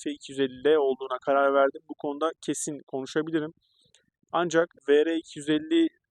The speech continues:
R'ı deneyememiş biri olarak bunu söyleyeyim. Bu da aklınızda bulunsun. Süspansiyonu kesinlikle ve kesinlikle arazi şartlarında çok iyi. Eğer kilonuz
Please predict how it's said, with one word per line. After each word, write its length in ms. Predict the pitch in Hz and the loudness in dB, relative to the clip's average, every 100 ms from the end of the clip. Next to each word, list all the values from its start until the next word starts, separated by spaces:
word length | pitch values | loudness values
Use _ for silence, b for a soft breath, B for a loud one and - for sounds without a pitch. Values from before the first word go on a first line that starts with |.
| _ - | _ -2
R'ı 340 | 147 147 170 - _ | 2 2 0 -4 _
deneyememiş 920 | 143 131 139 151 160 143 127 - - - | _ -2 -2 0 -2 -2 -6 -8 -12 -14
biri 200 | 131 127 | -6 -2
olarak 340 | 123 123 120 - | 0 0 -2 -2
bunu 160 | 131 127 | -12 -4
söyleyeyim. 400 | 139 135 165 151 | -2 -2 -4 -4
Bu 100 | 139 | 0
da 80 | |
aklınızda 500 | 127 - 135 135 147 | 0 -2 -16 -6 -4
bulunsun. 440 | 143 143 143 151 156 _ _ _ | -4 -10 -10 -14 -14 _ _ _
Süspansiyonu 720 | 175 - 190 190 180 147 147 175 | -20 -14 -12 -8 -8 -6 -10 -12
kesinlikle 480 | 151 - 180 170 143 | -14 -12 -12 -8 -6
ve 80 | 139 | -6
kesinlikle 500 | 151 - 156 - 131 | -10 -12 -16 -12 -8
arazi 340 | 131 143 147 | -4 -4 -4
şartlarında 520 | 147 131 - 113 120 | -6 -6 -8 -10 -10
çok 300 | - 151 - | -6 -8 -6
iyi. 160 | 156 160 _ _ _ _ | -8 -8 _ _ _ _
Eğer 200 | 147 190 | -10 -10
kilonuz 420 | - 185 190 180 | -4 0 0 -2